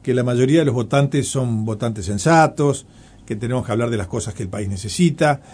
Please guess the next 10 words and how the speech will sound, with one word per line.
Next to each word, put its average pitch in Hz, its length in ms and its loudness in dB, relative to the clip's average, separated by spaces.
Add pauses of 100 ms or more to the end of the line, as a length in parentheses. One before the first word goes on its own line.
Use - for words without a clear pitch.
(400)
Eh, - 120 -12
algunos 180 400 6
creen 185 220 6
que 165 100 0
los 120 100 4
votantes 135 320 0
son 131 120 2
más 127 100 0
conservadores. 131 880 4 (520)
Este, 104 840 -4